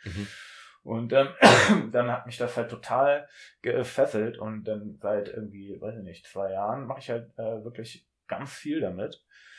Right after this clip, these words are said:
Speaker 2: Und, ähm, witzigerweise war das natürlich dann halt irgendwie letztes Jahr halt auch so ein komplett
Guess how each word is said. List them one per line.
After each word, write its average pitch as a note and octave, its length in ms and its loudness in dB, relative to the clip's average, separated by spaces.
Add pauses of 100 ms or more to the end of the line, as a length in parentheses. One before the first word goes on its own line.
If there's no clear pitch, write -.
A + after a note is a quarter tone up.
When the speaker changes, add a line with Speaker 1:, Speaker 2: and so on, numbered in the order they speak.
(480)
Speaker 2:
Und, A2 420 -4
ähm, A2 520 -4
witzigerweise A#2 880 2
war B2 140 8
das - 180 0
natürlich B2+ 300 -4
dann A#2+ 180 -2
halt A2+ 300 0
irgendwie A2+ 260 -4
letztes G#2+ 320 -2
Jahr B2+ 240 0
halt A#2+ 180 -4
auch A#2 160 -2
so A2 140 -8
ein A2 260 -8
komplett A2 760 -2